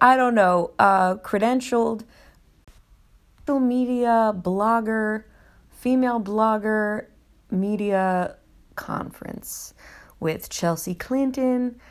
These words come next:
Serena Williams, or Venus Williams. I think it was Serena.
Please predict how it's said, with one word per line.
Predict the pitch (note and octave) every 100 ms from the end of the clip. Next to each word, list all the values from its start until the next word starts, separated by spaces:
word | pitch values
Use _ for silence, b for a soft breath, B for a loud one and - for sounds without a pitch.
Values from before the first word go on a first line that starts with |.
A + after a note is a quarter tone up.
| b b b -
Serena | - G3 F#3+ F#3 F3
Williams, | E3 B3 B3+ B3 A#3+ A#3 A3+ A#3 A3+ - -
or | G3 G3
Venus | G#3 G#3+ G#3 -
Williams. | G#3 G#3 G3+ G3 G3
I | G3
think | F#3 -
it | A#3
was | -
Serena. | - F3 F#3 F#3 F#3 F#3